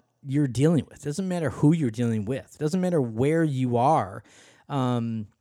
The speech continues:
in career or even in season in life. Like, I'm asking everybody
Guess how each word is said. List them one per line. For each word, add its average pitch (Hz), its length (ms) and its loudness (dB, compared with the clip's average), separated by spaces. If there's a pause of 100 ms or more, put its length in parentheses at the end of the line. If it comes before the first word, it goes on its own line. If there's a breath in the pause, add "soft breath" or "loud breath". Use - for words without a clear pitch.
(120)
in 147 160 -2
career 131 760 -2
or 139 200 -4
even 214 280 0
in 135 100 -2
season 156 560 -4
in 117 220 -6
life. 127 640 -6 (480 soft breath)
Like, 147 440 -6 (460)
I'm 180 300 -4
asking 156 420 -4
everybody 117 520 -2